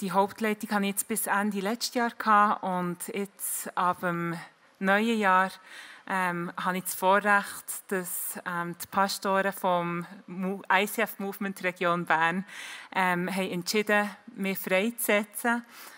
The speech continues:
ähm, um meine Arbeitszeit in das neue Projekt Aschiriet zu investieren,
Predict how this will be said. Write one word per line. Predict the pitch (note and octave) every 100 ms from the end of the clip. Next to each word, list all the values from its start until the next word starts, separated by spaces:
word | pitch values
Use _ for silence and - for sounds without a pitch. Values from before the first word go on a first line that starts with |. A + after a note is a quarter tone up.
| - -
ähm, | F3+ F3 F3 -
um | F#3 F3+ F3+ -
meine | G3+ G3+ F3+
Arbeitszeit | F3+ F#3 G3 - - G3+ F#3+ -
in | G3
das | F#3+ -
neue | F3+ F3+
Projekt | F3+ F3+ D#3+ D#3 - -
Aschiriet | E3 - E3 D3 D3 -
zu | D#3+
investieren, | D#3 D3+ - D#3+ D#3 D#3